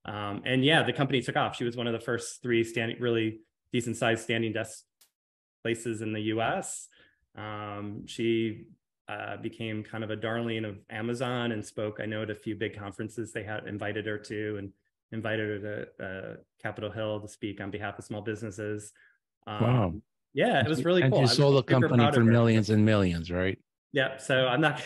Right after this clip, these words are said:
Speaker 1: <laughs> I cannot disclose the amounts, but yeah, I mean, she, she built the company up, and like a lot of entrepreneurs at that point, she, I mean, she wasn't wanting to have a large company that she served as C E O. So she sold,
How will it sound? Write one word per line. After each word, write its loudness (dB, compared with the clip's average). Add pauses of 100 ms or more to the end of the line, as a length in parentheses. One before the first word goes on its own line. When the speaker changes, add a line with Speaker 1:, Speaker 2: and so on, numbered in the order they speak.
(200)
Speaker 1:
<laughs> -6
I 0
cannot 0
disclose -2
the -6
amounts, -2
but 2
yeah, 6
I 2
mean, 2
she, 0 (160)
she -4
built 2
the 0
company 0
up, -4
and -6
like -4
a -6
lot 0
of 2
entrepreneurs -2
at -10
that -6
point, -6
she, -10
I -4
mean, -4
she -6
wasn't -4 (100)
wanting -4
to -6 (1080)
have 0
a -2 (200)
large -2
company -4
that -6
she -8 (140)
served -2
as -10
C -2
E 0
O. 0
So -8 (100)
she -6
sold, -4